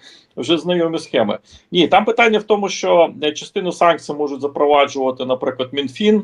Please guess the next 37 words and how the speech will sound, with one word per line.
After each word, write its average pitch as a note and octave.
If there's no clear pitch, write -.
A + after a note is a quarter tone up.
С B2+
Ш -
А, G2
так? C#3
А, B2+
от, B2+
наприклад, B2+
конкретно A#2+
по A#2+
компаніях. G2+
А, G#2+
це F#3+
виконавчі C#3
органи G2
влади. F#2+
А A#2+
якщо C#3
говорити D3+
про, C3+
а, A#2
подвійні, D3+
ці B2+
дв-, A2+
е, A#2
інші F3
санкції, A#2
про A#2
які A2
йдеться, G#2+
це A#2+
вже, A2+
е, -
м, G#2
на A#2
споживачів C3
цієї, G#2
е, G#2